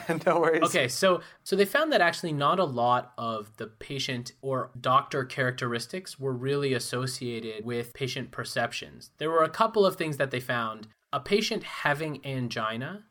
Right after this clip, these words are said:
Speaker 2: was the strongest predictor that the patient would believe that the procedure would improve their symptoms. That's not a particularly compelling finding or surprising.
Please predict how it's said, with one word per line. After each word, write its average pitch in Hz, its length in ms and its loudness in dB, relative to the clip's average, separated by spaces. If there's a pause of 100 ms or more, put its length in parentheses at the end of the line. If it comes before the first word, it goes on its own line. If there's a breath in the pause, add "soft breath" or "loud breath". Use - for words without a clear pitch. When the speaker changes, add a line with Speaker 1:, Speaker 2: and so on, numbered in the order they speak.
Speaker 2:
was 139 260 -2
the 143 80 -6
strongest 160 480 2
predictor 139 460 0
that 123 180 -2
the 131 60 -4
patient 131 420 -4
would 127 240 -6
believe 127 540 -2
that 143 160 -6
the 123 40 -12
procedure 120 480 -8
would 113 160 -8
improve 110 380 -10
their 104 140 -8
symptoms. 104 440 -14
That's 127 240 -12
not 127 220 0
a 113 80 -2
particularly 104 1040 -12
compelling 101 460 -8
finding 82 420 -16 (380)
or 120 160 -6
surprising. 104 560 -10